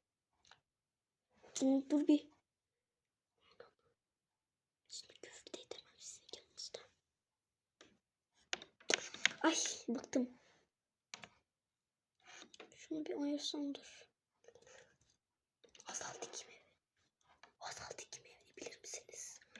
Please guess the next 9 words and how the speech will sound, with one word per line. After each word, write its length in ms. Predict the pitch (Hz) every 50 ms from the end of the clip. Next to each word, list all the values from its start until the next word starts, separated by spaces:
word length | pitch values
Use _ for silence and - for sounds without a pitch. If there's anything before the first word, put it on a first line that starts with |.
| - - _ - - - - - - - - - -
Hazal 960 | - - 311 302 302 311 320 330 330 339 359 370 370 359 349 349 349 349 349
Dikim 320 | 359 359 330 - - 339 330
Evi. 1000 | 311 277 269 285 330 339 330 294 311 359 415 403 339 370 359 339 330 330 - - - _ _ - - -
Öyle 240 | 294 294 302 302 330
boktan 380 | 302 - - - 320 311 294
bir 100 | 302 302
şarkı 500 | - - - 311 294 294 - - - -
var 80 | 294 294
galiba. 460 | 294 - 302 311 302 302 294 302 294